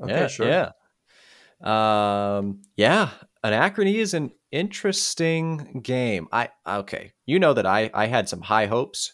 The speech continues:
Speaker 2: going into this game, some high expectations, and they weren't quite met, which I was kind of afraid was going to happen.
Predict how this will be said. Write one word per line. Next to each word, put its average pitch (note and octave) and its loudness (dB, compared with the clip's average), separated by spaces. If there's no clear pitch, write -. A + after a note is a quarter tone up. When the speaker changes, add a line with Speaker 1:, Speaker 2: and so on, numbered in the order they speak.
Speaker 2:
going C3 2
into C3 -4
this C#3+ -4
game, C#3 -4
some G2 -4
high C3 4
expectations, C3 -6
and A#2+ -2
they A#2+ 2
weren't B2+ 0
quite B2 -4
met, F#2 -6
which G#2+ -6
I G#2 2
was G2+ 0
kind B2 -2
of A2+ -4
afraid G2+ -4
was F#2 -10
going F#2+ -6
to F2 -8
happen. - -12